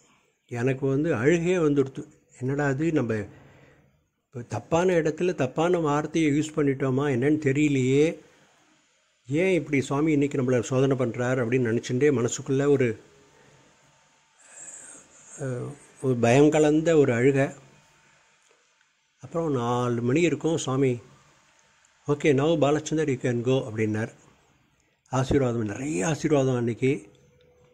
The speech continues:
கண்ணுல அப்படியே தண்ணி வர அளவுக்கு ஆனந்தமா ஆசீர்வாதம். ரொம்ப நேரம் பேசிட்டு இருந்தோம்.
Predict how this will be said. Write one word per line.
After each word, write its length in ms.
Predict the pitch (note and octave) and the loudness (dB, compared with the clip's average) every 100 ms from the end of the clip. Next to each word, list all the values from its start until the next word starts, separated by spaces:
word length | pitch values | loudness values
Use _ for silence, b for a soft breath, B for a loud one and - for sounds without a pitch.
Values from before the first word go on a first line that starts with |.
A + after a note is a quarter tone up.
| _ _ C3 | _ _ -4
கண்ணுல 140 | B2 | 0
அப்படியே 300 | D#3 C#3 C3+ | 0 2 0
தண்ணி 300 | B2 D#3 F#3 | 0 2 4
வர 260 | D#3+ D3 C3+ | 2 2 0
அளவுக்கு 480 | C#3 F3 F#3+ - D#3+ C#3+ C3 B2 A#2 A2+ A2 G#2+ G#2 G#2 G2+ A2+ | 0 0 -2 -2 0 2 2 0 -2 -6 -8 -10 -10 -12 -12 -14
ஆனந்தமா 760 | A#2+ A#2 D3 D3+ D3+ D#3+ E3+ | -8 -2 2 2 0 -2 -2
ஆசீர்வாதம். 720 | D#3+ C3+ D#3 C#3 B2 B2 D3 - _ _ _ _ _ _ _ _ _ _ _ _ _ _ - | -2 -4 -4 -4 -4 -6 -8 -14 _ _ _ _ _ _ _ _ _ _ _ _ _ _ -2
ரொம்ப 220 | B2+ D3+ | 4 8
நேரம் 260 | F3 F#3+ | 8 6
பேசிட்டு 260 | E3 D3+ D3 | 4 2 0
இருந்தோம். 540 | C3+ B2+ C3 D#3 - | 0 0 0 -4 -8